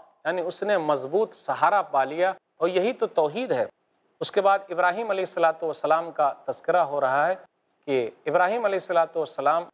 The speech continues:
کا مناظرہ نمرود کے ساتھ جو زمانے کا بادشاہ تھا کیسے ہوا۔ اس کے بعد عزیر علیہ الصلوۃ والسلام کا قصہ ہے کہ بستی سے گزر رہے تھے اور بستی ویران تھی، کہا، "کیسے یہ بستی آباد ہوگی؟"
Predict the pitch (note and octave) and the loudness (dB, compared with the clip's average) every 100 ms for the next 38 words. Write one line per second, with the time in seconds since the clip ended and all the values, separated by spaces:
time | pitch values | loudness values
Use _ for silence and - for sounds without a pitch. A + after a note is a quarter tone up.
0 | _ C#3+ C3 B2+ C#3+ C#3+ F3 F#3+ F#3 - | _ -2 -2 0 0 2 2 2 -2 -14
1 | _ _ C3 D3 D#3 G3+ A3+ - F3 D#3 | _ _ -2 0 2 2 0 -2 -2 2
2 | D3 C#3+ C3+ C3+ C#3 F3 F#3 D#3 B2+ B2+ | 0 -2 -4 -2 0 0 0 0 2 2
3 | B2 - D#3+ D#3+ D3 - C3+ F#3+ F3 G3 | 0 0 0 0 -2 0 -2 0 2 2
4 | G3+ G3+ _ _ _ _ F#3 A#3 A3+ A3+ | 2 -2 _ _ _ _ -2 2 4 2
5 | G3 F3+ A#3 G3+ G3 F#3 F#3 F3 F3+ D#3+ | -2 0 2 2 -2 0 0 2 0 -2
6 | - D#3+ F3 E3+ D3+ - - F#3+ F3 D#3+ | 0 0 0 0 -4 -4 -2 2 2 0
7 | D3+ C3+ - F#3+ E3+ D#3 C3 B2+ F#3+ D#3 | -4 -4 -4 -6 -4 -4 -2 2 2 2
8 | C#3 C#3 G3 G#3+ _ _ _ _ E3 F3 | 0 0 0 -2 _ _ _ _ 0 2
9 | D#3+ F#3 - A#3 E3 F3+ G#3 A#3 A3+ B2+ | 0 -2 -6 -6 -2 2 2 0 -4 -12
10 | G2+ _ _ _ C#3 B2+ C3 A#2 - D#3+ | -18 _ _ _ -2 2 2 0 0 0
11 | F#3 G#3 E3+ D3+ - D3 C3 B2 D#3+ C#3+ | 0 0 0 0 -2 2 2 4 2 0
12 | D3 F#3+ | -6 -8